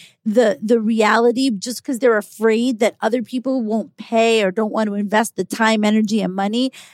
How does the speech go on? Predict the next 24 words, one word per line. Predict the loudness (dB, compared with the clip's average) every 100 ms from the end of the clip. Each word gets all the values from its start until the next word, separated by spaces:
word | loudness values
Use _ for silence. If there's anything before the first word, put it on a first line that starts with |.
| -14
to | -8
get, | -2 0 0 0
like, | -4 -2
the | -4
best | 0 0 -2 -2
value, | 0 0 0 -4
to | -6 -8
be | -4 -4
the | -2
best | 0 -2 0
at | -2
what | -2 -2
they | -4
do. | -4 -2 0 0 -2 _ _ _ _ _ _ _ _ _ _ _ _ _ _ _ _
So | 2 4
I | 6
am | 4 2
not | 2 2 2 2
into, | 0 0 -4 -2 0 2 0 -4 -8 -20 -20 _
like, | -2 0 0 -6 _ _ _ _ _
v-, | -6 -4 -4 -4
reducing | 0 0 2 2 2 -2 -6
your | -4 -4
shit | -4 2 2